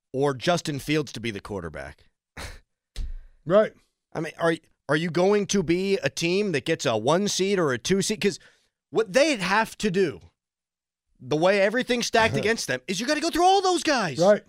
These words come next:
Speaker 1: Now, Mahomes just did it, but he's Mahomes. You're gonna have to go through all of that. It's just,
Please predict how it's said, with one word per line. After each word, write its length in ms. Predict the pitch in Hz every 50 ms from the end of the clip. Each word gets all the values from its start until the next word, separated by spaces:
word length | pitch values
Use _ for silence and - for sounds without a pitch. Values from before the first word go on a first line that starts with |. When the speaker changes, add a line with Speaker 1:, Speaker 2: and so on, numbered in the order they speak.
| _ _ _ _ _ _ _
Speaker 1:
Now, 80 | - 254
Mahomes 420 | 247 226 233 285 349 427 440 392 -
just 240 | - 285 202 - -
did 160 | 196 208 240
it, 200 | 320 339 - - _ _ _ _ _ _ _ _ _ _ -
but 80 | 330 359
he's 120 | 339 320
Mahomes. 720 | 320 403 403 415 440 466 480 480 330 240 160 - - - - _ _ _ _
You're 60 | 370
gonna 40 | 370 359
have 60 | -
to 60 | -
go 100 | 254 311
through 200 | 285 - 285 285 -
all 300 | - 262 294 330 349 339
of 140 | 302 214 156
that. 380 | - 117 107 92 - - - - _ _ _ _ _ _ _ _ _ _ _ _ _ _ _ _
It's 180 | 190 196 - -
just, 280 | - 269 247 - -